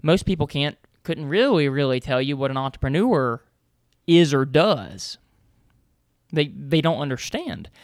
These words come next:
And because they don't understand, they ridicule. We like to ridicule what we all don't understand because it makes us feel good. It, it makes us feel good to put other people down, especially people who are in vulnerable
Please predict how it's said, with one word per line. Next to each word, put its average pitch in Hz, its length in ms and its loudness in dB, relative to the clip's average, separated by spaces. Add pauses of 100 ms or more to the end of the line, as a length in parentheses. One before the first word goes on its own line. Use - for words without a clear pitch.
(260)
And 143 80 -10
because 156 240 2
they 147 100 2
don't 147 180 2
understand, 135 460 -2
they 131 80 0
ridicule. 123 520 -2 (1600)
We 143 80 2
like 147 140 2
to 143 80 -2
ridicule 135 320 0
what 127 180 -2
we 127 80 2
all 123 160 0 (100)
don't 139 200 2
understand 170 480 -2
because 143 240 -4
it - 20 -6
makes 120 180 -6
us 123 140 -12
feel 139 160 0
good. - 320 -16 (1600)
It, - 300 -6 (480)
it 151 100 -2
makes 147 200 0
us 135 120 -6
feel 254 200 -2
good 170 160 -4
to 123 80 -8
put - 120 -10
other - 140 -12
people - 220 -14
down, - 300 -16 (760)
especially 190 480 2
people 131 340 0
who 135 140 2
are 127 80 -2
in 127 100 -6
vulnerable 127 460 -4